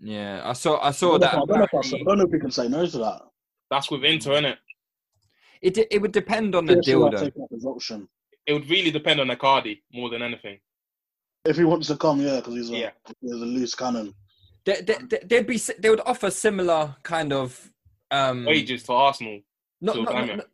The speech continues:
Speaker 1: not just wages, but, uh, they would offer similar ki-, like, they, they're, they're both not great out of the box. Um, I don't know who is, who's better, Icardi or Aubameyang?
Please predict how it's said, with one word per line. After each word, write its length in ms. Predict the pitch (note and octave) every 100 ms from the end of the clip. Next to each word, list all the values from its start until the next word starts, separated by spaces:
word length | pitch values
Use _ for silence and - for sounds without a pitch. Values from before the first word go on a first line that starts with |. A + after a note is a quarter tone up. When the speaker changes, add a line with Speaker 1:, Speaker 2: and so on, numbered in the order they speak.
| -
Speaker 1:
not 180 | A3
just 160 | G#3+ F#3
wages, 400 | F#3 F#3 C3 G#2+
but, 120 | -
uh, 380 | - C3+ C2+ D#2+
they 140 | - D#3
would 100 | D#3
offer 320 | F3+ F3 D#3
similar 440 | - F#3 D#3+ D3+
ki-, 140 | C#3+ -
like, 260 | D#3 D3 A#2+
they, 100 | B2+
they're, 260 | A2+ E3 D3 _ -
they're 100 | D3+
both 540 | F3 F3 D3 - - _ _ _ _
not 300 | D#3+ D#3 - - C#3+ _
great 380 | - C#3+ C3+ - -
out 240 | C#3 -
of 100 | B2
the 60 | A#2+
box. 640 | A#2+ A2 - - - - _ _ _ _ _
Um, 560 | B2 A#2+ A#2 A2 G#2+ G#2+ _ _ _ _ _ _ -
I 80 | D3
don't 140 | G3+
know 140 | F#3+ E3+
who 240 | F3 D#3
is, 140 | C#3+ B2
who's 280 | F#3 B3
better, 320 | A3 G3 A#2 A2+
Icardi 360 | - F3+ E3 D3
or 120 | C#3
Aubameyang? 420 | C3 B2+ G#2+ G#2